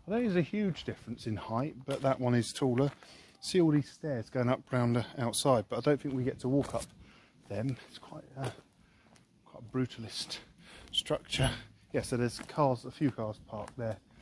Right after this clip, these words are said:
So I expect, um, yeah, you could come by car. I think you can come by bus as well. There's a road not too far if you were to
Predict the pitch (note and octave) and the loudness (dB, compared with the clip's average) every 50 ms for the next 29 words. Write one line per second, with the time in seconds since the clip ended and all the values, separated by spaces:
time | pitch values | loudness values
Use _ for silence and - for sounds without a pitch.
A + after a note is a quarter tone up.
0 | - - - - - - C3 A#2+ - - - C3 - - - A#2+ A2+ A2 A2 G2+ | -18 -18 -18 -12 -6 -6 -6 -6 -4 -2 -2 -2 -2 -4 -4 -2 -2 -2 -2 -4
1 | - - - C3 B2 G#2 G#2 A2 - - C#3+ C3 - - B2 A2+ - A2+ A2 - | -6 -6 -2 0 2 2 2 0 0 0 0 0 4 4 4 6 6 4 2 2
2 | - - C3 A#2 A#2+ - - - - - - - - C#3+ - A#3+ G#3 E3 C#3+ - | 4 4 6 6 6 2 -2 -8 -16 -16 -8 -4 -2 2 4 4 4 4 4 4
3 | - E3 D#3 D3 C3 - B2+ B2+ A#2 A#2+ A#2 A2 - - C#3+ B2 - - - A#2 | 4 4 6 6 4 4 4 6 6 6 4 2 4 2 2 2 2 0 -2 -2
4 | G#2+ A#2+ B2+ B2 A2+ G#2 G2 - - - - - - - - - - - B2 A2+ | 2 6 6 6 6 6 2 -2 -10 -16 -16 -16 -18 -18 -18 -12 -2 0 2 4
5 | A2 A#2 A#2 B2+ B2+ B2 A#2+ A2+ G#2+ - A2 A2 B2 B2 A#2+ - - - C3 B2+ | 4 6 10 12 12 12 12 10 6 4 0 2 2 2 2 0 0 2 4 4
6 | A2+ - - A2 A2+ A2 G2 - - - - - - - - - - - - - | 4 4 2 4 4 4 4 0 -4 -14 -18 -20 -18 -20 -20 -20 -18 -18 -18 -14
7 | - - C#3 - - C3 A#2+ A2 G#2+ A2 G#2+ G#2 - - - G#2+ | -8 -8 -8 -6 -2 0 2 2 4 2 2 0 0 -4 -4 -4